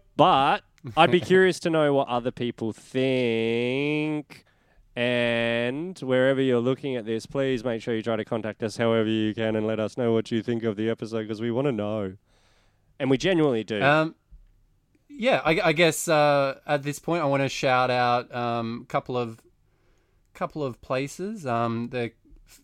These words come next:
Speaker 2: fans of Kenny versus Spenny Facebook page, they've been quite nice to us.
Speaker 1: Hey, thank you so much to everybody that is part of that group. Or we appreciate it so much, and we are always, uh, trying to be as active as we can in there.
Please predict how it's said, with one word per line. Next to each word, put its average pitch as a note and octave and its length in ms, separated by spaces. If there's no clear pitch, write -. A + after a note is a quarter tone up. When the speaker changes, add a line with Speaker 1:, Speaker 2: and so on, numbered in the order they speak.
Speaker 2:
fans D3+ 480
of C#3+ 160
Kenny C#3+ 260
versus C3+ 420
Spenny C3 320
Facebook C3+ 560
page, D#3+ 580
they've B2 140
been B2 160
quite A#2+ 260
nice A#2+ 280
to - 120
us. B3 140
Speaker 1:
Hey, A#3 380
thank F#3+ 300
you F3+ 80
so G3 240
much F#3+ 240
to F3 80
everybody E3 460
that D3+ 140
is C3+ 140
part D3 240
of C#3 60
that C#3 180
group. C3+ 540
Or A#2 720
we B2+ 380
appreciate B2+ 560
it G#2+ 100
so C3 320
much, A2+ 340
and A#2+ 160
we A#2+ 280
are A2 140
always, A2+ 680
uh, G#2 320
trying A2 180
to G2+ 60
be G#2+ 100
as G2+ 120
active G#2+ 360
as G2+ 160
we G#2+ 100
can G#2 220
in G2+ 120
there. A2+ 280